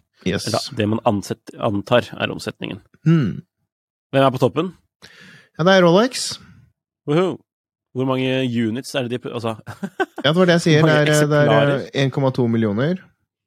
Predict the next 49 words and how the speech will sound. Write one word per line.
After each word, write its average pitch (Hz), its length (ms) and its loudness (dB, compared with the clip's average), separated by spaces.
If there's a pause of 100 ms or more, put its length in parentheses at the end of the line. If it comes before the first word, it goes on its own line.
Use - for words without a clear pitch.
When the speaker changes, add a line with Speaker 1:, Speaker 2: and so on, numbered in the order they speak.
(200)
Speaker 2:
Hmm. 156 260 -8 (800)
For - 80 -8
de 156 60 2
har 143 180 4
angivelig 147 520 0
da 127 200 2
økt 113 240 -2
produksjonen 123 440 -6
med 117 100 -4
hundre 120 140 -4
og 107 80 -6
femti 110 260 -8
tusen 107 280 -10
klokker, 127 280 -10 (240)
Speaker 1:
Mm. 135 320 2
Speaker 2:
eh, 107 580 -8
siden 117 240 -8
tjue 110 140 -10
tjueén. 127 280 -8 (360)
Til - 100 -2
Speaker 1:
Og 127 60 0
de 143 80 4
har, 123 300 4
Speaker 2:
tjue 120 100 4
tjueto. 117 400 4
Speaker 1:
eh, 113 40 2
og 113 80 2
de 120 100 4
har 107 200 2
jo 98 300 2
også - 280 -4
nå, 92 460 0 (480)
altså, 107 240 0
og 110 80 2
det 107 120 4
er 95 200 4
jo 92 120 2
liksom 92 340 -2
igjen, 90 260 0
og 90 100 0
det 92 220 2
tror 87 160 0
jeg - 0 -
vi - 180 0
snakket - 140 -6
om 90 100 0
forrige 76 560 -2
gang, 127 400 2
at 107 140 -6